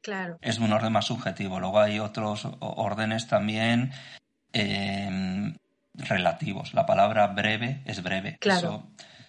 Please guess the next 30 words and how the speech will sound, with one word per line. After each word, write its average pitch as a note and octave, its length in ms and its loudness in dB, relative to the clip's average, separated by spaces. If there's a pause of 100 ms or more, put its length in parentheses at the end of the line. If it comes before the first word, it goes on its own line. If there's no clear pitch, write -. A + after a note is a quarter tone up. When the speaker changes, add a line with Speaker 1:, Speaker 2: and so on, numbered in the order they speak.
(140)
Speaker 2:
vale. - 280 -4
Pero A2+ 160 2
luego B2 160 8
hay D#3+ 160 4
órdenes D3 420 4
objetivos D3+ 540 4
que B2 160 0
básicamente A#2+ 680 4
tienen G#2 220 0
que G#2 60 -2
ver A2+ 140 0
con A2+ 100 0
las - 140 -2
palabras F#2 360 2
únicamente. G2+ 680 -2
La - 160 2
palabra G#2+ 440 4
monosílabo A2 960 2
no A#2 140 2
es G#2 80 -4
monosílaba, G2+ 680 -4 (240)
Speaker 1:
Mm, A3 280 -6
mm. F#3+ 40 0
Speaker 2:
pero F#2+ 140 4
la F2 100 4
palabra F#2 300 2
polisílaba G#2 580 2
sí A2 160 -2
es - 80 -4
polisílaba. - 760 -6